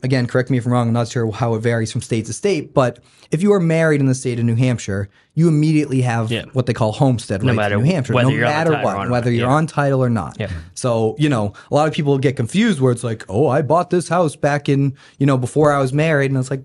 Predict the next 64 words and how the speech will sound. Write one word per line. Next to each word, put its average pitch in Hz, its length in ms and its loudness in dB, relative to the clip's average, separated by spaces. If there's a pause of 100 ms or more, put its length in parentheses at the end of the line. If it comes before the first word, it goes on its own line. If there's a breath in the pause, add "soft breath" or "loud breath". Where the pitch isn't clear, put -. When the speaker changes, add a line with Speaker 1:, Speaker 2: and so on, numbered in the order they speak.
Speaker 1:
"Well, 180 300 -4
once 175 200 -4
you 180 60 -4
got 175 160 0
married, 156 500 0
your 160 120 -2
wife 165 220 0
immediately 143 460 0
had 135 200 0
homestead 127 420 -2
rights, 113 320 -2
and 123 80 -2
Speaker 2:
Yeah. 120 80 2
Speaker 1:
now 131 80 0
she 131 140 -2
has 123 120 0
full 147 280 -2
title 147 360 -4
to 127 120 -4
that 117 160 0
home." 139 220 0
So 123 280 -2 (320 loud breath)
if 135 140 -2
that, 120 300 -2
like, 135 220 0
in 135 60 2
that 160 200 -2
situation, 127 540 -2
if 113 100 -4
the 113 100 -6
husband 123 280 0
were 110 100 -2
to 110 60 -6
pass, 175 520 -2 (340 loud breath)
then 143 160 2
the 131 80 2
full 156 500 0
one 147 220 0
hundred 151 140 0
percent 143 200 -2
of 131 80 -2
the - 20 -18
property 135 280 0
goes 123 160 0
over 120 160 -2
to 117 320 -2
the 107 280 -2 (160)
surviving 120 640 -2
tenant, 120 500 -2
Speaker 2:
Yeah. 113 160 -2 (120)
Speaker 1:
which 110 220 -2
would 120 120 -2
be, 113 380 0
you 143 100 0
know, 120 120 0
the 147 80 0
wife, 135 420 0
Speaker 2:
Yeah. 117 160 -4 (100)
Speaker 1:
without 139 220 2
having 131 240 2
to 123 60 0
go 117 140 0
through 117 160 -2
what 110 180 -2